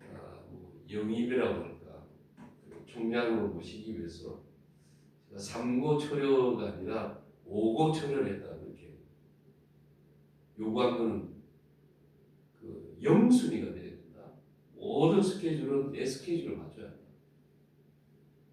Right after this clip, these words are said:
그래서 영순위로 지금 일단, 어, 돼 있는 분이 우리, 에, 김정환 목사님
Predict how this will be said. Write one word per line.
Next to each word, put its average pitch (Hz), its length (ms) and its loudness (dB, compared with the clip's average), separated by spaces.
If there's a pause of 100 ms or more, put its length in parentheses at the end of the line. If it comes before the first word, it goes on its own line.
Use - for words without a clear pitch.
(120)
그래서 151 680 2 (200)
영순위로 123 800 2
지금 - 420 -12 (420)
일단, - 440 -12 (480)
어, - 420 -18 (540)
돼 127 200 2
있는 101 240 2
분이 98 400 -6
우리, 85 140 -12 (920)
에, - 240 -20 (1000)
김정환 104 440 2
목사님 - 360 -6